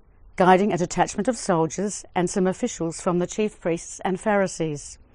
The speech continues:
They were carrying torches, lanterns, and weapons. Jesus, knowing all that was going to happen to him,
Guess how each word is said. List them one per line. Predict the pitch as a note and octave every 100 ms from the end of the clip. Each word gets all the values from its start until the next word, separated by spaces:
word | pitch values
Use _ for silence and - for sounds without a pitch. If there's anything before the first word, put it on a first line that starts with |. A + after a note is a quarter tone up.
| - - - - - _
They | G3 F#3+
were | G3
carrying | G#3 G#3 G#3
torches, | - A#3 A#3+ - C#4 - -
lanterns, | F#3+ F3+ E3+ - F3 E3+
and | - G3+ F#3
weapons. | G3+ F#3+ D3+ D3 - - - - - - - - - - -
Jesus, | C4 D4 B3 F#3 F#3
knowing | G3+ F#3
all | - G3+
that | G#3
was | F#3+ F3
going | G3 E3+
to | F#3+
happen | G3 A#3 G#3+
to | F3+
him, | E3 D#3 F3+